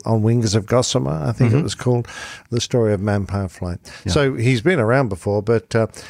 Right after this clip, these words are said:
Speaker 1: he was one of these blokes that, uh, you know, just lived for flying, and he was very well known in the, uh,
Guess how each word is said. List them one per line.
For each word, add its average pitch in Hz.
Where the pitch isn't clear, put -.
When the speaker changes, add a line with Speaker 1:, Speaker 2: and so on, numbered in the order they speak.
Speaker 1:
he 139
was 127
one 120
of 110
these 113
blokes 113
that, 107
uh, 107
you 131
know, 101
just 110
lived 123
for 95
flying, 82
and 101
he 107
was 98
very 113
well 95
known 98
in 98
the, 98
uh, 95